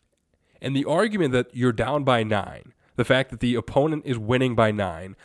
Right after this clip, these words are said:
later in the ball game, right? Like, you're in the back half if you're in the sixth inning.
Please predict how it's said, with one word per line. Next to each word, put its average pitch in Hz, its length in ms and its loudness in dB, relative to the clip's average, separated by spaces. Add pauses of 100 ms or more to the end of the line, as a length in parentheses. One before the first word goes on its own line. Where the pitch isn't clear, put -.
(120)
later 127 400 2
in 139 100 2
the 131 60 0
ball 104 280 2
game, 87 400 -10 (1600)
right? 113 180 0
Like, 107 160 -2
you're 123 120 4
in 123 100 -2
the 110 60 0
back 110 300 2
half 110 300 2
if 101 120 -8
you're 104 140 0
in 101 80 -6
the 98 60 -8
sixth - 340 -8
inning. - 240 -10